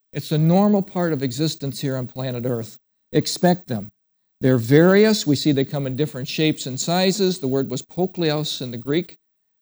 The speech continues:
that we had from James chapter one, verses one and two. Various shapes and sizes, and they come as a continuum.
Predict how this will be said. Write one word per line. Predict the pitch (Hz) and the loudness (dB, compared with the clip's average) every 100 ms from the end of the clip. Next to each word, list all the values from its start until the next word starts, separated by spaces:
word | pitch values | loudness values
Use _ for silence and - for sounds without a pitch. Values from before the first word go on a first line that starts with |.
| - | -10
that | 131 | -6
we | 131 131 | -4 -4
had | 143 147 | -4 -6
from | 139 127 120 | -8 -12 -12
James | 127 147 151 143 | -8 -6 -4 -6
chapter | 143 135 - 123 | -6 -8 -8 -8
one, | 127 135 147 | -6 -6 -6
verses | 127 127 123 110 | -8 -10 -10 -10
one | 135 135 | -8 -8
and | 123 | -8
two. | 139 143 160 _ _ - | -6 -4 -6 _ _ -8
Various | 123 160 196 190 170 | 0 2 4 2 2
shapes | - 170 165 135 | 0 0 0 -4
and | 139 | -6
sizes, | 151 147 165 165 143 | -4 -2 -2 -2 -6
and | 143 | -4
they | 127 | -6
come | - 156 160 | -6 -8 -6
as | 139 131 | -6 -8
a | |
continuum. | - 127 127 165 165 131 110 | -8 -8 -2 -2 0 -2 -4